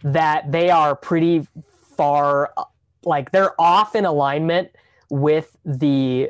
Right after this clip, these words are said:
betting markets, which creates plus E V numbers on Hatton, on Scheffler, on Ancer, on Russell Henley,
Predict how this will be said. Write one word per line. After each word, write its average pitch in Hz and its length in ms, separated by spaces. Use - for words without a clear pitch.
betting 143 400
markets, 143 480
which 143 220
creates 143 380
plus 151 300
E 151 100
V 135 140
numbers 127 440
on 113 160
Hatton, 160 480
on 123 160
Scheffler, 151 720
on 131 160
Ancer, 151 760
on 135 140
Russell 127 320
Henley, 156 640